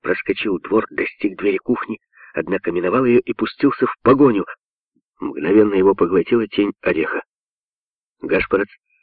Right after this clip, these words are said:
последовал за ним, но догнать не мог. Инспектор был отлично тренирован.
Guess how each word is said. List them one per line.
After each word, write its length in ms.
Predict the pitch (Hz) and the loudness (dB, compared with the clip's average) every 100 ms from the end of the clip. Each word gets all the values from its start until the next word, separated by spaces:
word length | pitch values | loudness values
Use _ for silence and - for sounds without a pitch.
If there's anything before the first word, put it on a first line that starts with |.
| _ - | _ -6
последовал 500 | 90 90 87 87 90 | -2 0 2 0 0
за 100 | 95 | -4
ним, 220 | 87 - _ | -6 -12 _
но 140 | - 90 | -2 0
догнать 380 | 90 87 90 104 | 0 0 -2 0
не 80 | 113 | 0
мог. 200 | - - _ _ _ _ _ _ | -2 -10 _ _ _ _ _ _
Инспектор 580 | - - - 87 - 78 | -8 -8 -2 -2 0 -4
был 200 | 78 - - | -2 -4 -2
отлично 560 | - - 87 - - 82 | -4 -2 -4 -4 -6 -6
тренирован. 580 | 85 90 95 95 69 | -4 0 0 0 -4